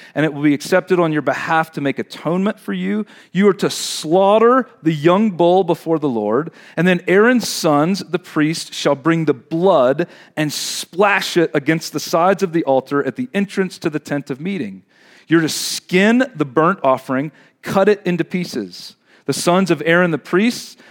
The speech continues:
are to put fire on the altar, arrange wood on the fire. Then Aaron's sons, the priests, shall arrange the pieces, including the head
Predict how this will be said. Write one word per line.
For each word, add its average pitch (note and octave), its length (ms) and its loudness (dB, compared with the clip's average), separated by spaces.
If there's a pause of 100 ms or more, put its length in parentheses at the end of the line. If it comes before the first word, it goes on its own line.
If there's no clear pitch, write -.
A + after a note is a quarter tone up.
(120)
are D3+ 140 4
to D#3 280 0
put - 280 -4
fire F3+ 560 0
on F#3+ 120 2
the F#3 60 2
altar, F#3 400 0
arrange C3 400 -2
wood D3 340 2
on F#3+ 140 0
the F3+ 80 0
fire. E3+ 420 2 (200)
Then F3 260 0
Aaron's D#3+ 320 0
sons, F3+ 400 0
the E3+ 80 -4
priests, D#3 400 -2
shall C3+ 180 0
arrange D#3 600 0
the F#3 80 -2
pieces, C#3+ 560 -6
including C3+ 480 -2
the G#2+ 100 -6
head F3 580 0